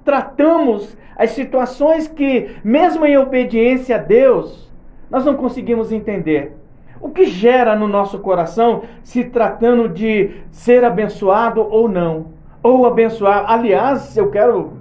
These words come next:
abrir um parênteses antes que passemos para um outro, um outro tópico. A palavra de Deus diz assim: que Deus não falou para Abraão, "Você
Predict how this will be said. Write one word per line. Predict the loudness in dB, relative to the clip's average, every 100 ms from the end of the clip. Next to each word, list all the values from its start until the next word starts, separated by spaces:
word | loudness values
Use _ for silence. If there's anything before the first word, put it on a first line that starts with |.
| -4
abrir | -4 -2
um | -6 -2
parênteses | -2 0 -4 -6 -6
antes | -6 -6
que | -8 -6 -4 -8 -20 -4
passemos | -4 -2 -4 -6
para | -2 -2
um | 0 0
outro, | 0 -2 -6 -6 -6
um | -2
outro | -2 -2 -6
tópico. | -4 -2 -2 -4 -8 -10 -10 -16 -20 -20 _ _ _ _ _ -20 _ _ _ -10
A |
palavra | 0 0 0
de | -2
Deus | 0 0 0
diz | -2 -2
assim: | -2 0 -2
que | -2 -6 -6 -4 -4 -4
Deus | 2 2 2
não | -2
falou | 0 0 2 2 2 -2 -12 -20 -20 _ -6
para | 0 2
Abraão, | 2 2 2 2 0 -2 -6 -14 -20 _ -20 _ -20 -20 -20 _ _ -20 -20 -20 -20 -20 -20 -20 -20 -4
"Você | -2 -2 0 0 0 -2